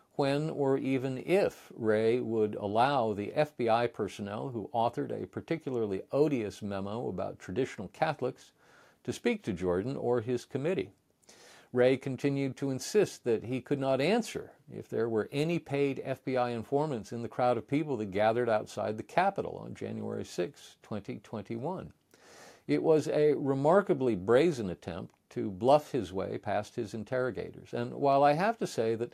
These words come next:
the vast majority of the things conservatives are upset with the, uh, with the F B I over are things that happened before Wray ever got to the F B I,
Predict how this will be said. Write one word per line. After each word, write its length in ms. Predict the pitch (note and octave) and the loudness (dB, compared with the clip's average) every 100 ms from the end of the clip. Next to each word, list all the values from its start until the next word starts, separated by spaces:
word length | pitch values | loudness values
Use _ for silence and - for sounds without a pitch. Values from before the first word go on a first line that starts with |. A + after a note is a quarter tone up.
| - - _ | -12 -20 _
the 80 | - | 0
vast 280 | F#3 C4 - | 4 4 2
majority 760 | D#3 G#2+ G2 D3+ D3+ F#2 - - | -2 -2 4 8 8 8 2 -8
of 160 | B2 A2 | -8 -6
the 120 | A2+ | -4
things 340 | C#3 B2+ A#2+ | -4 -6 -8
conservatives 720 | - A2 - C#3 A#2+ A#2 G2+ A#2+ | -10 -6 0 0 0 -2 -2 -2
are 240 | G#2+ G#2+ | -2 -2
upset 480 | B2 - - G3 E3+ | -4 -6 0 2 2
with 220 | C3 - | -2 -4
the, 160 | G#2 G2 | -2 0
uh, 200 | G2 G#2 - | 0 -2 -6
with 240 | A#2+ A2+ - | -4 -4 -2
the 120 | A2 | 0
F 140 | A2 - | 0 0
B 140 | G#2+ | 0
I 180 | F#2 F2+ | 2 2
over 540 | - A#2+ F2 E2+ - | 4 4 2 -2 -6
are 160 | G#2+ G#2+ | -6 -6
things 300 | - B2+ A#2 | -6 -6 -6
that 120 | A2+ | -6
happened 500 | A2+ A2+ A2+ F#2+ G2 | -4 -4 -4 -8 -8
before 720 | F#2+ F#2 - A3 E3 F#2 G2+ - | -10 -12 0 4 6 6 4 -2
Wray 400 | G#2+ G#2 G2 - | -2 0 0 -4
ever 220 | A2+ G2+ | -6 -4
got 280 | F#2 B2+ C#3+ | 4 4 4
to 80 | G2 | -2
the 140 | D#2 | -10
F 100 | E2+ - | -10 -12
B 80 | - | -12
I, 100 | - | -14